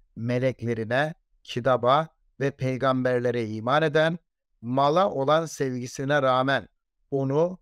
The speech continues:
yakınlarına, yetimlere, yoksullara, yolda kalmışa, isteyip dilenene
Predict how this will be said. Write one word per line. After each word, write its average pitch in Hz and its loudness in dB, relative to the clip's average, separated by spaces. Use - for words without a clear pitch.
yakınlarına, 131 0
yetimlere, 123 0
yoksullara, 127 0
yolda 123 0
kalmışa, 117 -2
isteyip 160 -4
dilenene 131 0